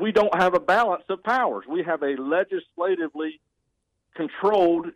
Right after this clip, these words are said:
judiciary, and it is a recipe for corruption. And to that, I would say we need reform, and there's a bill that's sitting in the Senate Judiciary Committee that our current senator chairs, Senate Bill two eighty-five,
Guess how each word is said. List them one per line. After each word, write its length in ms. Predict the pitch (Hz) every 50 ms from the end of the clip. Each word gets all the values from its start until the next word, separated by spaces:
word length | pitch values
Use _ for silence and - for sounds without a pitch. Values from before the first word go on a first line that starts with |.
| _ -
judiciary, 800 | - 185 190 214 254 262 - - 156 131 113 101 92 92 98 -
and 140 | - 139 170
it 100 | 185 220
is 100 | 226 214 -
a 120 | 214 180 151
recipe 800 | 131 143 170 233 262 - - 196 170 - - 160 165 175 185 _ _ _ -
for 200 | 160 156 165 160
corruption. 760 | - - - 190 196 233 254 226 - - - - 127 110 98 - _ _ _ _ _ _ _ _ _ _
And 340 | - 156 160 160 160 156 - - _ _ _ _ - -
to 140 | 214 196
that, 260 | 180 190 220 254 247 214
I 100 | 175 160
would 200 | 147 143 123 - -
say 300 | 147 139 139 143 170 170 _ _ _ _ _ -
we 240 | 123 151 208 - -
need 240 | 202 180 180 180
reform, 540 | 160 175 180 170 - 214 196 196 175 165 160
and 160 | 147 151 156
there's 200 | 151 156 151 151
a 60 | 143 127
bill 640 | - _ - 190 240 247 202 175 151 - - - _ _ _ _
that's 140 | - 139 - - _ _
sitting 400 | - 220 254 247 190 165 160 170 160 _ _ _ _ _
in 160 | - 147 156 147
the 100 | 139 127 - -
Senate 240 | 220 233 240 214 -
Judiciary 560 | 156 156 185 226 214 - - 165 - 214 -
Committee 420 | - - 139 139 143 160 196 190 - _ _ _ _ -
that 120 | 143 143
our 100 | 135 131
current 380 | - - - 240 247 220 - - - -
senator 380 | 214 220 196 156 143 147 143 - _ _ _ _ - -
chairs, 280 | 226 214 185 180 170 - -
Senate 200 | 190 190 175 -
Bill 140 | 175 175 156
two 220 | - - 208 185
eighty-five, 500 | 175 147 135 - 196 190 190 180 170 165